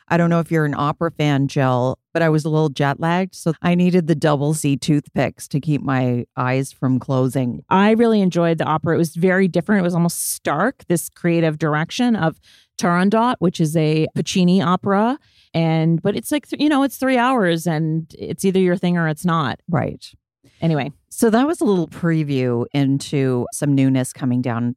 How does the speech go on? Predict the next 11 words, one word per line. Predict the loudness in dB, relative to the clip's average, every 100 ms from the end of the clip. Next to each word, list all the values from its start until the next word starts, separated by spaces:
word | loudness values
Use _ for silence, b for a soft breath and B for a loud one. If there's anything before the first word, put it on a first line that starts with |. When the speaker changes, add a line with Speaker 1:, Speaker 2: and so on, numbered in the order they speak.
| -6
Speaker 1:
the | -6
pike | -4 -4 0
from | 0 0
Speaker 2:
Mm-hmm. | 0
Speaker 1:
Chanel. | 0 0 0 -2
I | -4
think | -4 -4
we | -2
better | -2 -2 -2
get | -4 -6
into | -2 -2 -2 -2 -2